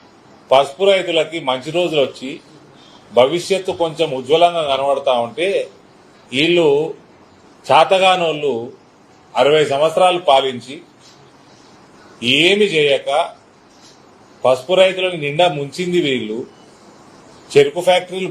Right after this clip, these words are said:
బంద్ చేపించింది వీళ్ళు, ఇంతకుముందు ఎలక్షన్లలో వాగ్దానాలు చేసి ప్రభుత్వంలోకి వచ్చి పనికిమాలిన కమిటీలు వేసుకొని టైం పాస్ చేసి కమిటీ రిపోర్ట్ ఇచ్చినాక దాన్ని ఇంప్లిమెంట్ చెయ్యనోళ్ళు వీళ్ళు. రాజశేఖర రెడ్డి ముఖ్యమంత్రి ఉండగా ఇదే నాయకులతోటి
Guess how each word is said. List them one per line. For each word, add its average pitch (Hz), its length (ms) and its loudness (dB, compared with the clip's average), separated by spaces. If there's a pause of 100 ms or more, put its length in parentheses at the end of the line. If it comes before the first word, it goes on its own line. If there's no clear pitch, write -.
బంద్ 131 220 0
చేపించింది 190 600 -2
వీళ్ళు, 117 340 -6 (1000)
ఇంతకుముందు 190 560 2
ఎలక్షన్లలో 190 540 0 (100)
వాగ్దానాలు 185 520 2
చేసి 180 180 -4 (100)
ప్రభుత్వంలోకి 180 680 0
వచ్చి 180 240 -6 (420)
పనికిమాలిన 180 500 0 (100)
కమిటీలు 180 400 -2
వేసుకొని 180 360 -2 (100)
టైం 156 240 2
పాస్ 185 260 2
చేసి 180 220 -6 (100)
కమిటీ 160 240 -2 (120)
రిపోర్ట్ 185 320 -2
ఇచ్చినాక 185 480 -4
దాన్ని 170 220 0
ఇంప్లిమెంట్ 180 380 -6 (100)
చెయ్యనోళ్ళు 180 500 2
వీళ్ళు. 117 260 -8 (1040)
రాజశేఖర 160 500 2
రెడ్డి 180 140 -4 (100)
ముఖ్యమంత్రి 185 460 -4
ఉండగా 180 280 0 (140)
ఇదే 175 200 4 (280)
నాయకులతోటి 175 600 -2